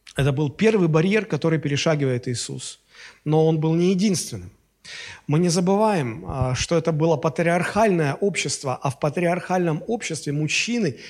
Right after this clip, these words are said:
никогда не позволяли себе говорить с женщинами публично, на улице, вот просто так.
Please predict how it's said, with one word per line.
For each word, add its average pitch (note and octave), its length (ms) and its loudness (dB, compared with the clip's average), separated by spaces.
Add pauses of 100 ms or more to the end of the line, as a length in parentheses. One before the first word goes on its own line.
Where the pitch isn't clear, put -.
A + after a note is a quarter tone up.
(140)
никогда D#3 500 0
не G#3 100 0
позволяли D#3+ 560 0
себе D3+ 260 -4
говорить D3 480 0
с A#2+ 40 -6
женщинами E3 600 -2
публично, D3+ 720 -2
на C3 120 -2
улице, D3 420 0
вот A2 120 -6
просто D3+ 300 -4
так. B2 220 -4